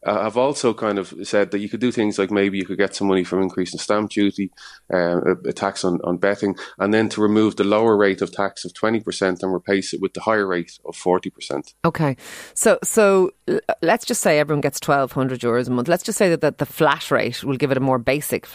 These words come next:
Speaker 2: because, but what we're looking at here is moving our, our social welfare bill from about twenty-five billion to about fifty billion. Am I correct in that?
Speaker 1: Well, the current social welfare bill, uh, in the Department of Social Protection is about twenty-five billion. If you were to pay everybody, everybody over eighteen in Ireland,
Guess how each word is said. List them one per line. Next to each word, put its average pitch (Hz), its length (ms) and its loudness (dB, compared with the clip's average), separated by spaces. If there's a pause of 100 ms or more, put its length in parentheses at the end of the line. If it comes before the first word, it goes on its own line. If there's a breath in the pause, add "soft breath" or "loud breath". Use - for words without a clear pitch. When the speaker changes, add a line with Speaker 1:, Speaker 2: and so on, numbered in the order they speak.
Speaker 2:
because, 165 280 0
but 175 180 2 (160)
what 147 300 -2
we're 220 60 4
looking 254 220 2
at 226 100 0
here 190 180 4
is 151 100 0
moving 156 400 0
our, 143 180 2
our 143 140 2
social 147 400 0
welfare 135 320 4
bill 131 300 2
from 139 160 -2
about 151 280 2
twenty-five 151 640 0
billion 143 240 2
to - 80 2
about 135 240 0
fifty - 440 -2
billion. 117 280 0
Am 123 100 2
I 127 100 2
correct - 340 -2
in 185 60 2
that? 185 200 0 (540 loud breath)
Speaker 1:
Well, 147 140 4
the 135 60 2
current 220 280 2
social 170 260 2
welfare 147 320 4
bill, 110 340 2 (120)
uh, 107 240 0 (180)
in 113 120 -4
the 104 100 -6
Department 117 220 0
of - 40 -12
Social - 220 -2
Protection 107 300 -2
is - 40 -8
about 101 120 0
twenty-five 104 500 0
billion. 98 260 2
If - 140 -8
you 117 60 2
were 110 40 0
to 107 100 -8
pay 147 120 0 (180)
everybody, 110 640 2
everybody 110 560 -2
over 101 260 0
eighteen 101 320 -2
in 95 120 -4
Ireland, 95 420 -2